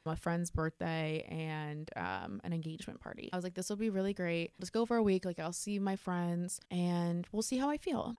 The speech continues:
I got on that plane and I was so excited. Like, I felt like I was going to Disneyland as a kid. I felt like it was Christmas morning. I was so thrilled to be on that plane. And I remember <laughs> I, I saw, like, um, the arrival time was two two two.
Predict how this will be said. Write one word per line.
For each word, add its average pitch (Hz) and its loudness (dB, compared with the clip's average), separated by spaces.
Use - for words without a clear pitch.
I 196 0
got 190 0
on 247 2
that 277 -2
plane 160 -2
and 175 0
I 175 2
was 175 0
so 160 -2
excited. - -6
Like, - -2
I 196 2
felt 220 0
like 233 0
I 180 2
was 175 0
going 165 -4
to 156 -10
Disneyland 165 -6
as 180 -6
a 180 -10
kid. 160 -6
I 175 -2
felt 262 0
like 277 -4
it 226 -2
was 175 -2
Christmas 185 -6
morning. 160 -6
I 180 -4
was 190 -2
so 165 -2
thrilled 170 -8
to 180 -10
be 170 -4
on 165 -2
that - -6
plane. 160 -6
And 190 0
I 196 4
remember 214 2
<laughs> - -6
I, 269 2
I 202 0
saw, 196 2
like, 185 0
um, 202 -4
the 185 -2
arrival 170 2
time 170 -2
was 160 -4
two 190 -2
two 180 -2
two. 175 -4